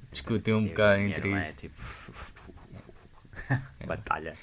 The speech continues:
Speaker 1: Ao me-,
Speaker 2: Uma
Speaker 1: ao mesmo
Speaker 2: batalha
Speaker 1: quando é,
Speaker 2: campestre
Speaker 1: mesmo quando é de
Speaker 2: central.
Speaker 1: carro, mesmo quando é de carro. Eu viajo mais, mais vezes de carro, por
Speaker 2: Uhum.
Speaker 1: acaso. Não viajo muito de avião. Ah, mas quando era de carro, tipo, quando eu e o meu irmão já tínhamos idade para andar os dois à frente, era
Speaker 2: Ei,
Speaker 1: sempre
Speaker 2: yeah.
Speaker 1: aquela discussão: quem é que vai à frente, quem é que vai à frente.
Speaker 2: Pá,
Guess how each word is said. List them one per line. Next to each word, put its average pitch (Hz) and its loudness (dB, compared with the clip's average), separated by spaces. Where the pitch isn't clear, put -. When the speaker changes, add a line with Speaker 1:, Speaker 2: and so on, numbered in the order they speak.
Speaker 1:
Ao 104 8
me-, 110 4
Speaker 2:
Uma - -4
Speaker 1:
ao 120 4
mesmo 120 2
Speaker 2:
batalha 95 8
Speaker 1:
quando 120 8
é, 117 12
Speaker 2:
campestre 87 4
Speaker 1:
mesmo 110 6
quando 110 6
é 107 10
de 101 4
Speaker 2:
central. 101 8
Speaker 1:
carro, - -12
mesmo 101 -2
quando 101 2
é 98 8
de - -14
carro. 90 2
Eu 98 0
viajo 104 6
mais, 104 6
mais 107 4
vezes 101 -2
de - -18
carro, 87 -2
por 90 -2
Speaker 2:
Uhum. 92 0
Speaker 1:
acaso. 85 0
Não 90 -2
viajo 90 0
muito 95 -2
de 98 0
avião. 87 -4
Ah, 92 -4
mas 110 -6
quando 110 2
era 110 8
de 104 -2
carro, 110 6
tipo, 113 0
quando 110 2
eu 117 6
e 120 6
o 120 6
meu 120 8
irmão 117 6
já 107 2
tínhamos 113 0
idade 113 10
para 107 4
andar 107 6
os 104 4
dois 110 2
à 110 8
frente, 117 0
era 123 6
Speaker 2:
Ei, 90 6
Speaker 1:
sempre 85 6
Speaker 2:
yeah. 127 10
Speaker 1:
aquela 131 10
discussão: 131 6
quem 113 4
é 98 4
que 92 -4
vai 98 6
à 120 8
frente, 120 0
quem 98 0
é 92 -2
que 90 -4
vai 90 2
à 107 -2
frente. 104 -2
Speaker 2:
Pá, 87 6